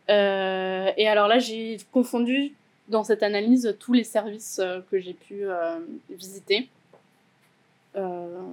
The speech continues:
voilà. Alors, je commence avec, euh, l'Hôtel Dieu, donc, euh, le plus ancien hôpital de Paris, euh, sur l'île de la Cité. Voilà.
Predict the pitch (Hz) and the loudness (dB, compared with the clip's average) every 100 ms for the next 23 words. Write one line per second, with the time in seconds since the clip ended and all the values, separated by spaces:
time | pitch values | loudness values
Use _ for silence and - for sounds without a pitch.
0 | 165 160 147 - _ _ _ _ - _ | -14 -12 -12 -14 _ _ _ _ -20 _
1 | _ - _ _ - - - _ 208 190 | _ -20 _ _ -20 -20 -20 _ 0 0
2 | - 233 240 269 226 196 208 208 208 190 | 2 4 6 6 4 2 0 -2 -2 0
3 | 196 196 196 175 202 240 208 202 208 202 | 0 -2 -4 -8 0 2 2 0 -4 -4
4 | 185 180 196 190 - 214 190 208 196 - | -2 -2 -6 -8 -6 -6 -4 -4 -6 -4
5 | 190 185 160 180 180 214 226 233 240 196 | -4 -4 -6 -8 -6 -4 -2 -2 2 0
6 | 175 - 240 233 220 202 185 165 175 - | 2 2 4 4 2 0 0 0 -12 -6
7 | 180 208 208 - _ _ _ _ _ _ | -4 -4 -6 -10 _ _ _ _ _ _
8 | _ _ _ _ _ 190 185 185 214 | _ _ _ _ _ -14 -8 0 0